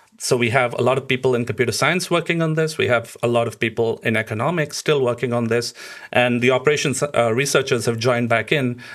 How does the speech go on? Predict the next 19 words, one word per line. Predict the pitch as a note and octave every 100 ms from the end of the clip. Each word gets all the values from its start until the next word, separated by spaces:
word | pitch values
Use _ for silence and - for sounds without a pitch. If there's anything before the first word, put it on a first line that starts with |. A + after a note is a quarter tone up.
| -
So | -
there's | A#2+ A#2
a | A#2
bunch | B2+ B2
of | C3
people | B2+ B2 A#2+
in | A2+ A2
O | A2+
R | B2 C3 A#2 A#2 - _ -
also | C#3+ - C3
working | A2 G#2+ - A2+
on, | A2+
like, | A2+ A2+ A2 -
mechanism | A#2 A2+ A2+ A#2
design | A2 G#2+ A#2 A2+
questions. | A2+ A2+ - G#2+
And | A#2+ A2 -
it's | -
because | F3+ F3+ F3+